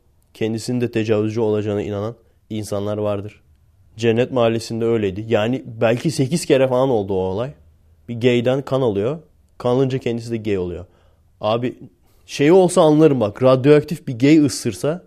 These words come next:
tamam mı? O daha mantıklı yani. Bak onu yapsınlar Cennet Mahallesi. Beni dinliyor musun? <laughs> Onu yapın bak bir dahaki sefere. Bir gay olsun.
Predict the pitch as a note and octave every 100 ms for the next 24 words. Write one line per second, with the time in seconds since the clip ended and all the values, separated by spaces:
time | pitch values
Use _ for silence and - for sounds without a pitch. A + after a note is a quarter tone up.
0 | _ _ _ _ - D3 D#3+ A#2 C#3 D3
1 | C3 D#3 C#3 A2 G#2+ - F#2+ F2 D#2+ -
2 | _ _ _ _ _ _ _ B2 - C#3
3 | D#3 C#3+ - C#3+ C3+ G#2 A#2 A#2 B2+ B2+
4 | A2 G#2 G2+ G#2+ A#2+ C3 C#3+ D#3 G#2+ -
5 | F#2 _ _ _ _ _ - F3 D#3+ E3+
6 | F3+ B2 B2+ A#2 G#2+ A#2 A2 G2+ - F#2+
7 | F#2+ F#2 _ _ _ _ - B2 C3+ E3+
8 | D#3 A#2+ E3 F3+